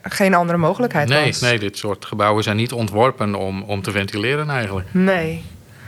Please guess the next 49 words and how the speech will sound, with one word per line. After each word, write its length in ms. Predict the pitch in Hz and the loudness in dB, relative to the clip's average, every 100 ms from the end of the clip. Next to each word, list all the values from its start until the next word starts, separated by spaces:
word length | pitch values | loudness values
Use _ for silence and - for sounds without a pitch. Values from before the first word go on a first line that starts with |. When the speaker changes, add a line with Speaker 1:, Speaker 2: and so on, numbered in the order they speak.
| - - - - | -20 -20 -12 2
Speaker 1:
Zullen 220 | 269 262 | 4 4
we 60 | 269 | 4
het 80 | 302 | 2
ook 80 | |
nog 160 | 330 269 | 2 2
even 260 | 240 233 233 | 2 4 4
hebben 240 | 233 226 | 4 4
over 280 | 208 214 202 | 2 2 2
de 160 | 196 | 2
ontruiming? 640 | 220 202 220 277 226 151 160 | 2 4 4 4 4 2 0
Want 140 | 170 | 2
dat 140 | 247 | 2
is 100 | 240 | 2
in 100 | 185 | 2
deze 260 | 165 165 175 | 4 2 2
situaties 560 | 190 180 180 180 190 - | -2 0 0 0 -2 0
ook 180 | 294 180 | 2 2
altijd 260 | 160 151 | 2 0
wel 100 | 151 | 2
interessant. 640 | 156 151 151 - 131 139 - - - | 0 0 -2 -2 -2 -2 -6 -18 -10
Speaker 2:
Ja, 340 | - 143 113 117 | -2 0 0 0
voor 180 | 165 143 | 0 2
de 80 | |
ontruiming 680 | 147 135 160 208 185 131 127 | 2 2 2 2 2 0 -2
is 140 | 131 - | -4 -4
het 220 | - 135 | -10 -8
ook 160 | 139 | -6
goed 380 | - 147 - - | -4 -4 -4 -8
om, 280 | 120 117 110 104 | -6 -4 -4 -2
eh, 100 | 104 117 | -4 -4
om 180 | 113 | -6
preventieve 540 | 107 117 110 104 123 113 | 0 0 0 -2 -4 -4
kennis, 500 | - 107 92 90 - | -2 -2 -2 -4 -6
eh, 260 | 92 92 92 | -4 -2 -4
eh, 60 | 90 98 92 98 | -4 -4 -4 -4
in 60 | 98 | -4
je 120 | 95 | -4
bagage 540 | - - 98 95 95 | -6 -8 -6 -6 -6
mee 220 | 92 95 | -4 -4
te 120 | 92 90 | -2 -2
hebben. 300 | 92 87 90 110 | -2 -4 -6 -8
Want 320 | 104 104 101 - | -6 -6 -6 -8
dit 220 | 120 127 | -8 -4
soort 180 | 143 120 | -2 -2
gebouwen 420 | 120 113 120 123 | 0 2 4 2
zijn 200 | 117 110 | 0 -2
ontworpen 560 | 107 104 110 160 165 139 | -2 -4 -2 -2 -2 -6
op 100 | - | -2
hor-, 260 | 135 139 | -2 -2